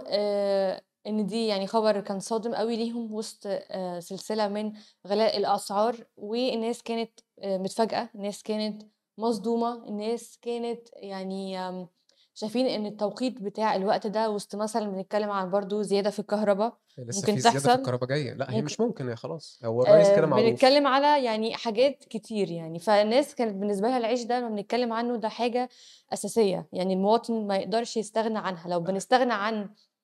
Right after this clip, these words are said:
Speaker 1: آم، الحاجات، الأسماك، اللحوم، آه، الفراخ، أي حاجة من الحاجات دي فماشي، لكن لما بنتكلم في حاجة أساسية، آه، ما نقدرش نعيش من غيرها كل يوم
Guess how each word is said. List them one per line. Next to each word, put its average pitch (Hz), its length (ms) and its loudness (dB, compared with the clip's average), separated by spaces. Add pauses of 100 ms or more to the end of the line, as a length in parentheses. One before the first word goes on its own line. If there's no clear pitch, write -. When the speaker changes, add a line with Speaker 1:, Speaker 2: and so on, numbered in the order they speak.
(140)
Speaker 1:
آم، 185 720 4 (340)
الحاجات، 220 440 0
الأسماك، 202 580 0
اللحوم، 196 640 0
آه، 190 300 2
الفراخ، 202 440 -4
أي 247 240 0
حاجة 233 220 -2
من 233 60 -2
الحاجات 220 360 0
دي 262 280 -4
فماشي، 220 1120 -2 (360)
لكن 240 280 4
لما 208 100 -2
بنتكلم 226 360 0
في - 160 -10
حاجة 247 300 -2
أساسية، 240 680 2 (420)
آه، 190 380 2
ما 185 120 0
نقدرش 220 340 0
نعيش 214 240 -2
من 214 80 0
غيرها 220 260 0
كل 240 180 0
يوم 226 500 0